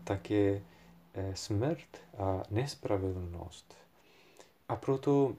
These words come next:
mm, když budeme mít, eh, těžké situaci, situace bolesti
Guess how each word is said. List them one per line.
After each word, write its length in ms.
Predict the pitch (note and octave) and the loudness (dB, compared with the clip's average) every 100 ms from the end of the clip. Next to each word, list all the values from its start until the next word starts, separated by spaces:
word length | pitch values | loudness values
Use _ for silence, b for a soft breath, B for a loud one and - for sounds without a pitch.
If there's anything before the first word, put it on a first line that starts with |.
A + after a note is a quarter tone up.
| - | -6
mm, 360 | G#2 G#2 G2 G2+ | -6 -4 -4 -2
když 640 | G#2 A#2 C3+ B2 - - - - | -4 -2 -4 -6 -10 -14 -20 -10
budeme 720 | G2+ G#2 C3+ D3 D3+ C3+ A2+ - - - - | 0 2 2 0 0 0 0 -4 -18 -20 -10
mít, 500 | G#2+ A2+ D#3+ G#2 - - - b b b b b b - | -4 -2 -2 -2 -8 -20 -20 b b b b b b -4
eh, 220 | G2 G2 - | 0 -2 -4
těžké 460 | - C#3+ D#3+ - G2+ | -4 -2 -2 -4 -6
situaci, 800 | - F#2+ B2+ C#3+ B2+ - - G#2 | -4 -6 0 0 -2 -6 -6 -8
situace 540 | G2+ A2 - G2 - F#2+ | -6 -6 2 2 2 -4
bolesti 880 | F2 F#2+ A#2+ C#3 - - G#2 F#2+ | -2 0 0 -2 -8 -8 -2 -2